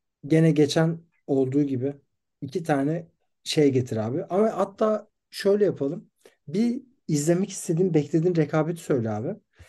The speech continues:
Bir de bu Avustralya'dan ne bekliyorsun? Ben açıkçası Avustralya oyunlarda seviyorum. Gerçek hayatta çok fazla sevdiğim bir pist değil. Çünkü hep Avustralya'dan sonra çok uzun bir Formula bir boşluğu oluyor. Bildiğiniz gibi.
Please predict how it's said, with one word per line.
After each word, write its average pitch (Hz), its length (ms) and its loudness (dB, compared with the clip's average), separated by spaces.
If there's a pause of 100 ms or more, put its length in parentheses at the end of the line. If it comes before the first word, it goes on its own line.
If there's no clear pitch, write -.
(240)
Bir 220 120 2
de 240 280 0
bu 220 120 2
Avustralya'dan 208 720 2
ne 196 160 -2
bekliyorsun? 139 400 -8
Ben 233 80 -2
açıkçası 226 440 -6
Avustralya 220 500 0
oyunlarda 196 500 0
seviyorum. 214 500 -4
Gerçek 180 340 -6
hayatta 180 300 -6
çok - 180 -20
fazla 170 240 0
sevdiğim 165 460 0
bir 165 60 -10
pist - 200 -10
değil. 220 180 -2
Çünkü 208 320 0 (480)
hep - 220 2
Avustralya'dan 180 680 2
sonra 139 240 -2
çok 190 260 -2
uzun 180 260 2
bir 165 60 2
Formula 151 360 0
bir 196 140 -6
boşluğu 208 340 -4
oluyor. 202 360 -4 (640)
Bildiğiniz 139 460 0
gibi. 151 220 0